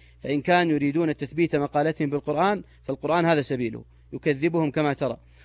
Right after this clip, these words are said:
ومنزله تعالى يفعل بهم فيه، يفعل بهم ما فيه، وإن نبذوه وراء ظهورهم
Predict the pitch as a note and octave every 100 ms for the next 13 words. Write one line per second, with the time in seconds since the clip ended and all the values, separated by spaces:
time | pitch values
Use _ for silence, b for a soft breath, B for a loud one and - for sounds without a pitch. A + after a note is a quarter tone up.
0 | b D3 E3+ E3 F#3+ F3 D#3 D3+ D3 F3+
1 | F#3 - D3+ C#3+ D3+ C#3+ D#3+ D#3 C#3+ G3+
2 | E3+ b b b b b E3 E3 D#3 D#3
3 | F3 F#3 D#3+ C3 A2 - - b b b
4 | C3+ D#3+ D#3+ D3+ D3+ G#3+ F3 D#3+ F3 E3
5 | D#3 E3+ D3+ C#3+ D3